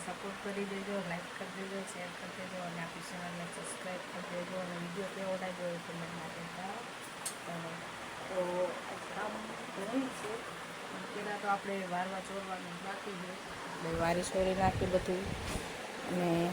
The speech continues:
મહમું કરી નાખી. જો હમણાં વરસાદ હતો તો પાણી એહરે તો બધું ભીનું ભીનું દેખાય છે.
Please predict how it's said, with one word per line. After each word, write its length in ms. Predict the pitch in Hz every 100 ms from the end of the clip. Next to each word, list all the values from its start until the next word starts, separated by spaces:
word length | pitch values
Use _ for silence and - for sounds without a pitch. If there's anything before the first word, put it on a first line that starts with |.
| 185 180
મહમું 360 | 180 185 180 -
કરી 220 | 185 190
નાખી. 400 | 185 - 190 185 180 -
જો 100 | 175 170
હમણાં 420 | 165 175 185 180 175
વરસાદ 420 | 170 - 185 180
હતો 180 | 175 185 185 175
તો 60 | 165
પાણી 420 | 170 170 175 175 180 - - - - - - - - - - - 190
એહરે 260 | 185 185 185 170
તો 60 | 170
બધું 240 | 175 170 165
ભીનું 220 | 175 185 175
ભીનું 240 | 185 185 180
દેખાય 380 | 185 214 208
છે. 100 | 202